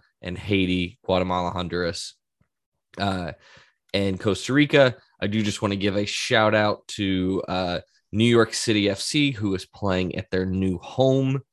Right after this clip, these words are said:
uh, the Bank of California Stadium in Los Angeles, California. Yes, that is right.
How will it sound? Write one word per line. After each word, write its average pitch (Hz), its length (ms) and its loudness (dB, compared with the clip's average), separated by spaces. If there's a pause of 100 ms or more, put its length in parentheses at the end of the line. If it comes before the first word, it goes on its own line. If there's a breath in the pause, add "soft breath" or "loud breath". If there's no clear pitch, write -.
(300)
uh, 87 280 -2 (140)
the 92 340 -6 (200 soft breath)
Bank 107 480 2
of 98 160 -2
California 98 680 -2
Stadium 113 720 2 (440)
in 110 380 2 (260)
Los 104 560 -2
Angeles, 101 580 -2
California. 131 800 -2
Yes, 113 400 0
that 107 160 -2
is 104 140 -6
right. 101 320 -4